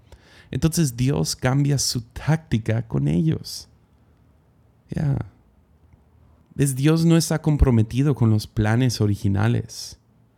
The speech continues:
sino se mueve. Ya, baila con la situación. Si tú y yo respondemos de una nueva manera a su presencia, Él responde en nuevas maneras hacia nosotros.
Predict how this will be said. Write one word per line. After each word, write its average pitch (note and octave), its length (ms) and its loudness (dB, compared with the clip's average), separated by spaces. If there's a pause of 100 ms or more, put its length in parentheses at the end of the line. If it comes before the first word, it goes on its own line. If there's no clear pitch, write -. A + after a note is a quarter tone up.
(140)
sino A2 340 2
se A2+ 220 -2
mueve. A2 680 2 (1120)
Ya, A2 640 -4 (100)
baila A#2 540 2
con G#2 160 -2
la G2 100 -4
situación. G2+ 680 -6 (960)
Si - 160 -6
tú D#3 220 4
y E3 80 2
yo C#3 180 4
respondemos A2 880 0
de A2+ 80 -4
una A#2 220 2
nueva A#2 540 0
manera G#2+ 600 0 (480)
a A2 100 0
su A#2 280 -2
presencia, G#2+ 720 0 (880)
Él C#3 240 4
responde B2 760 0
en G#2+ 220 4
nuevas A#2 500 2
maneras G#2 500 -2
hacia A2 220 -6
nosotros. G#2+ 720 -8